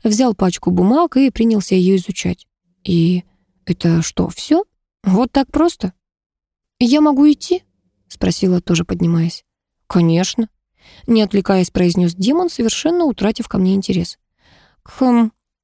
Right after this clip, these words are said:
прокашлялась я, неловко потоптавшись на месте. Перспектива вырисовывалась не слишком приятная. «Что-то еще, Терренс?» поинтересовался мужчина, заметив мое замешательство, но от бумаг не оторвался.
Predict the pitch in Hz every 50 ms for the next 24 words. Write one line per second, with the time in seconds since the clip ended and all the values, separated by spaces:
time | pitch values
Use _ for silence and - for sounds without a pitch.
0 | _ - - 185 - - 170 - - 196 180 185 180 - - - - 330 269 220
1 | 214 247 247 - - 233 208 _ _ _ _ - 254 226 - 220 - _ - 233
2 | 233 - - 240 - - 254 247 220 185 175 - - - 185 180 - _ _ -
3 | 180 - - 202 180 - - 247 240 196 180 175 170 - - 220 220 208 202 196
4 | 196 196 - - _ - 214 226 226 - 208 180 - - 175 170 175 170 170 175
5 | 175 180 180 180 185 _ _ _ _ _ _ _ _ _ _ - - - - 311
6 | 254 302 285 247 - 349 - - 240 202 185 185 180 - - _ _ _ _ _
7 | _ _ _ - - 170 165 - 175 170 - - 170 170 165 - 180 175 185 -
8 | - 302 294 269 233 233 240 240 - 208 180 - 220 208 196 190 196 196 190 -
9 | 254 285 311 - 320 302 - - - 285 277 233 196 214 254 269 233 247 277 233
10 | 196 190 175 - 220 220 208 - 208 208 202 196 175 160 - - 190